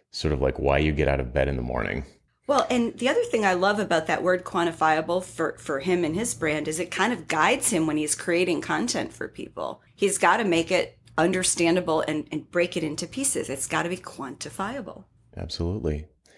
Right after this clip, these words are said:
Speaker 1: I, that reminds me, uh, another reason why I like to have my students really focus on, I, I kinda struggle with different names for it, whether it's big idea or mission or vision or it,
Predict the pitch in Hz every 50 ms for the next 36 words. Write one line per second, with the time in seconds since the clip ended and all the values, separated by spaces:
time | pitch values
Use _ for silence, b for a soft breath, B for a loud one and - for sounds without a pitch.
0 | b b b 95 90 - - - - - 101 92 - 95 98 95 90 98 117 131
1 | 117 92 85 78 78 - - - 50 80 - - - 92 95 101 104 104 90 90
2 | 90 82 90 87 80 78 78 76 76 76 78 73 - - - _ _ - 82 82
3 | 82 80 - 82 76 82 80 78 76 73 76 73 73 - - - - - 80 80
4 | 73 - - - 82 78 78 78 76 - - - - _ _ - - 85 85 80
5 | 80 78 - - - 76 73 73 - 85 76 - - 76 73 76 73 73 73 71
6 | 71 - B B B B B B B B B B B B B B _ - B B
7 | B B B - - - - 127 - - 156 156 139 - - - 110 101 101 95
8 | 95 87 - - 87 85 - - - 82 82 82 80 - - 87 85 82 - -
9 | 85 78 78 76 73 - - 80 78 76 80 76 69 82 78 78 78 76 73 73
10 | 71 71 71 - 76 76 73 73 71 67 71 73 71 71 71 76 73 73 73 71
11 | 69 69 67 - - - 65 -